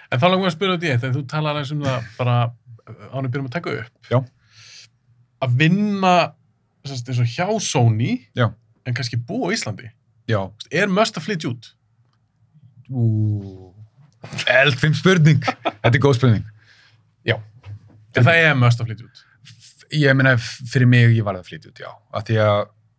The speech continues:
Speaker 2: hérna, já, við, við klipptum út smá part af sögunni. Sko, þegar ég er í Vancouver Film School,
Speaker 1: Mm.
Speaker 2: þá kláraði ég, eins og ég segi, ég útskrifaðist
Speaker 1: Já, við gleymdum að fara,
Speaker 2: Já, ná-,
Speaker 1: komum við á
Speaker 2: nákvæmlega,
Speaker 1: það.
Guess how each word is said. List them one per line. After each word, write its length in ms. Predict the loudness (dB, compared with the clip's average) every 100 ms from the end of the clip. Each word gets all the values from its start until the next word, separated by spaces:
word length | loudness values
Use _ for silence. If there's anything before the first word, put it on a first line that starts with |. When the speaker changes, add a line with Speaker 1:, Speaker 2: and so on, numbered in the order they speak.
| -18
Speaker 2:
hérna, 480 | -4 -2 -2 -4 -4 -6 -10 _ _ _ _ 0
já, 120 | 4 4
við, 160 | 4 4
við 200 | 2 0
klipptum 380 | -4 -4 0 2
út 320 | 2 -2 -20 _ _ -16
smá 180 | -2 -2
part 220 | -2 -8 -8
af 120 | -12 -14
sögunni. 360 | -6 -4 -6 -8
Sko, 200 | -4 -4
þegar 340 | 0 2 2
ég 160 | 2 0
er 80 | 0
í 100 | -4 -6
Vancouver 300 | -6 -4 -4
Film 140 | -2 -4
School, 260 | -4 -12 -14 -10
Speaker 1:
Mm. 160 | -8 -8 _ -20 -20 -20 -20 -2
Speaker 2:
þá 80 | -2
kláraði 560 | 0 0 2 4 4 4
ég, 120 | 4 2
eins 120 | 2
og 60 | 2
ég 20 |
segi, 220 | 0 0
ég 160 | 0 0
útskrifaðist 480 | 0 -2 0 2 4
Speaker 1:
Já, 100 | 4
við 120 | 2
gleymdum 360 | 2 -2 -2 -2
að 100 | 0
fara, 120 | 2
Speaker 2:
Já, 200 | 4 4
ná-, 80 | 4
Speaker 1:
komum 240 | 4 4
við 0 |
á 80 | 4
Speaker 2:
nákvæmlega, 200 | 4 4
Speaker 1:
það. 180 | 2 0